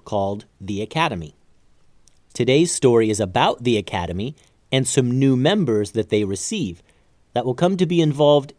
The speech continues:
in a pretty epic journey. This episode is called The New Kids, and I hope you like it.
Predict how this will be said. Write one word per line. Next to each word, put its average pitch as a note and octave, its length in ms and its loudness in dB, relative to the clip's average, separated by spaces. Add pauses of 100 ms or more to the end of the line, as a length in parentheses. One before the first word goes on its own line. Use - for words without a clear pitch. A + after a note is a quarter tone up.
(160)
in C3 120 0
a B2 60 -2
pretty C#3 440 -2
epic A#2 380 -2
journey. E2 400 -8 (1300)
This A#2+ 320 0
episode C#3 480 2
is A#2 140 -4
called G2+ 400 0 (340)
The A#2+ 160 0
New C#3 220 2
Kids, - 440 -12 (540)
and G#2+ 100 -4
I G#2 60 -4
hope G#2 220 -6
you G#2+ 60 2
like F2 200 -6
it. - 120 -18